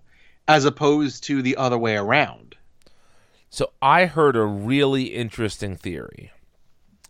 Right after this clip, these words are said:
Speaker 2: which I wanna get your take on,
Speaker 1: Mm-hmm.
Speaker 2: which is that Ahsoka and Sabine are never gonna come back, and that that movie is gonna take place in that galaxy, and that is where all the Rebels characters are gonna stay,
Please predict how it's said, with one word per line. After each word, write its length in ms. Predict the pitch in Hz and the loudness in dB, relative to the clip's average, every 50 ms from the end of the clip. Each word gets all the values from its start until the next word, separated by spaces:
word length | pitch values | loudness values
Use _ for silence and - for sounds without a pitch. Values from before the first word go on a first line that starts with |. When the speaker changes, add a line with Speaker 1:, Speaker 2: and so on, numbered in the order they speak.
| _ - _ _ _ _ _ _ _ | _ -20 _ _ _ _ _ _ _
Speaker 2:
which 280 | - 117 120 113 - - - | -2 -2 -2 -2 -2 -4 -2
I 40 | 113 | -2
wanna 260 | 110 113 117 123 127 117 | 0 0 0 0 -2 -2
get 140 | 104 117 | -4 -6
your 100 | 92 98 | -8 -8
take 300 | 92 - 104 98 90 82 - | -8 -6 -6 -6 -6 -8 -10
on, 320 | 90 80 64 60 73 98 - | -12 -14 -14 -16 -16 -14 -10
Speaker 1:
Mm-hmm. 280 | 131 123 117 113 110 98 113 - _ _ _ _ | -8 -8 -6 -8 -8 -10 -14 -18 _ _ _ _
Speaker 2:
which 280 | - 120 120 120 - - | -4 -2 -2 -2 0 0
is 240 | 123 113 107 95 95 | -2 -2 -2 -2 -2
that 480 | 107 104 101 101 101 98 95 - - - _ _ _ _ _ _ _ _ _ _ _ _ _ - | 0 2 4 4 4 2 0 -2 -6 -14 _ _ _ _ _ _ _ _ _ _ _ _ _ -6
Ahsoka 560 | 120 - - - 147 147 151 147 151 139 117 | -4 -4 0 0 2 2 2 2 0 -2 -2
and 120 | 117 110 | -4 -6
Sabine 480 | - - 120 101 90 113 113 110 107 104 | -6 -8 -6 -6 -4 -4 -2 -2 -2 -4
are 120 | 101 95 | -4 -4
never 280 | 98 104 104 98 95 98 | -2 0 0 0 0 -2
gonna 180 | 90 90 90 87 | -2 -4 -4 -6
come 200 | - 95 90 85 | -6 -8 -8 -8
back, 460 | 76 - - - - - - - - - _ _ _ _ _ _ _ _ _ _ _ _ _ - _ | -8 -12 -12 -16 -18 -20 -20 -20 -20 -20 _ _ _ _ _ _ _ _ _ _ _ _ _ -4 _
and 240 | 120 117 117 117 117 | 2 2 2 2 -2
that 180 | 117 90 107 | -4 -2 0
that 260 | 110 120 123 127 - | 2 2 2 2 0
movie 360 | 117 117 117 120 127 117 117 117 | -2 -2 0 0 0 0 -2 -2
is 100 | 107 101 | -2 -2
gonna 140 | 113 107 | -4 -4
take 240 | - - 107 98 - | -4 -4 -6 -6 -6
place 340 | - - 110 104 101 90 - - - | -6 -4 -2 -2 -2 -4 -6 -8 -8
in 220 | 117 113 104 104 | -8 -6 -4 -4
that 240 | 101 98 98 71 - | -4 -6 -6 -8 -8
galaxy, 760 | - 107 98 98 98 98 95 - - - - 60 62 65 98 - - _ _ _ _ _ - | -6 -6 -4 -4 -6 -8 -10 -12 -12 -12 -12 -12 -14 -16 -18 -20 -20 _ _ _ _ _ -6
and 220 | - 113 107 104 | -4 -4 -2 0
that 220 | 110 113 120 123 | 2 4 4 4
is 120 | 123 113 101 | 2 0 0
where 240 | 107 110 107 107 - | 2 2 2 2 0
all 280 | - - 107 107 110 110 | 0 2 4 4 4 4
the 100 | 107 104 | 2 2
Rebels 320 | 104 110 104 104 104 - | 0 0 0 0 -4 -6
characters 460 | - - 107 98 98 90 101 92 87 | -4 -2 -2 -2 0 -2 -2 -4 -4
are 40 | 90 | -6
gonna 180 | 92 95 85 80 | -6 -6 -6 -6
stay, 680 | - - - - 110 98 78 67 62 58 65 82 101 | -8 -6 -2 -2 -2 0 -2 -2 -6 -8 -10 -14 -16